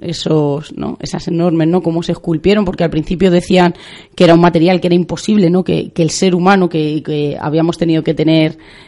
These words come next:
eh, ayuda, ¿no? De, de fuerza extraterrestre, vamos a llamarlo de, de esta manera, de, de seres de otros mundos, y ahora se ha descubierto que no, que es un, es un material que se puede, que es bastante moldeable y que no habría ningún problema. Incluso he estado leyendo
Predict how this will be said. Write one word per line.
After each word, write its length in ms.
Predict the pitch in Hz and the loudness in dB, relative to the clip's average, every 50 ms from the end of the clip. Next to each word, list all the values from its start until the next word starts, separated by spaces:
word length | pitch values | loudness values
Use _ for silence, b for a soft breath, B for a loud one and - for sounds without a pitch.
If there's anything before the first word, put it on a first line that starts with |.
| B B | B B
eh, 460 | - 170 165 160 151 147 147 143 147 - | 2 4 4 4 4 2 0 -2 -2 0
ayuda, 400 | - 165 151 160 190 175 160 151 | 0 2 2 4 2 4 4 4
¿no? 160 | 151 165 180 | 4 4 4
De, 360 | 160 156 151 147 156 156 - - | 4 4 2 2 0 -2 -4 -2
de 140 | 143 151 151 | -2 -2 -2
fuerza 320 | - - 170 170 - - | 2 0 0 0 0 -4
extraterrestre, 840 | 151 - - 165 156 - 147 - - 190 - - - - 226 - - - | -6 -2 0 0 0 0 0 0 0 0 0 0 -2 -2 -2 -2 -4 -2
vamos 280 | 160 151 156 151 147 | 0 0 0 0 0
a 60 | 160 | 0
llamarlo 420 | 147 151 151 156 156 156 147 147 B B B B B B B B _ | 2 2 2 2 4 4 2 2 B B B B B B B B _
de, 400 | 160 160 156 151 147 147 143 - - | 2 4 4 6 4 2 0 -2 0
de 120 | 151 160 | 2 2
esta 200 | 165 165 - 175 | 2 4 4 2
manera, 340 | 160 151 151 156 165 180 190 | 4 4 4 2 4 2 4
de, 200 | 165 160 156 - - | 4 4 4 2 2
de 160 | 147 160 151 | 0 -2 0
seres 280 | - - 175 175 170 | 2 2 2 2 4
de 120 | 156 170 175 | 4 6 4
otros 260 | 175 - 170 160 156 | 4 4 4 4 4
mundos, 500 | 151 160 170 185 202 202 190 214 240 - B B B B B | 4 4 4 4 4 4 4 2 2 0 B B B B B
y 60 | 190 | 2
ahora 120 | 180 185 | 2 2
se 100 | 190 - | 2 2
ha 40 | 196 | 0
descubierto 440 | 190 185 - 180 175 180 180 202 175 | 0 2 2 2 2 2 2 -2 -2
que 80 | - 175 | 0 2
no, 160 | 202 214 175 | 0 2 0
que 80 | 170 | 0
es 120 | 165 - - | -2 -2 -2
un, 520 | 175 165 165 165 165 165 160 160 180 165 - | -2 0 0 0 0 -2 -4 -6 -6 -8 -10
es 160 | - 165 - | -10 -6 -2
un 80 | 185 | 0
material 460 | 175 165 160 180 151 151 170 180 202 180 | 0 0 -2 0 0 2 2 2 2 0
que 80 | - | -2
se 100 | - 175 | -4 -4
puede, 500 | 147 - 165 160 151 156 156 156 156 151 | -4 -2 -2 0 2 2 2 2 0 0
que 120 | - - 156 | -2 -4 -4
es 60 | 160 | -4
bastante 580 | 156 151 - - 170 160 - - 165 165 165 | -4 -6 -6 -6 -6 -4 -2 0 0 2 2
moldeable 520 | 165 160 160 156 156 156 156 160 170 185 196 - | 0 0 0 0 2 2 2 2 2 2 0 0
y 140 | - 160 | -2 -2
que 120 | 151 165 156 | -2 0 0
no 180 | 151 151 151 | 0 2 2
habría 440 | 151 156 151 151 156 160 165 165 165 | 2 0 2 2 2 2 2 0 0
ningún 500 | - - 175 165 160 156 160 156 170 170 | 0 0 2 4 4 4 2 2 0 -2
problema. 400 | 151 - 156 156 156 160 156 147 | 0 0 0 2 2 2 2 2
Incluso 320 | 156 156 147 175 175 - 175 | 2 2 2 0 -2 -2 -4
he 40 | |
estado 180 | - - 214 214 | -2 -2 0 0
leyendo 460 | 208 214 202 202 220 262 285 - 392 | 0 0 0 0 0 0 -2 -2 -4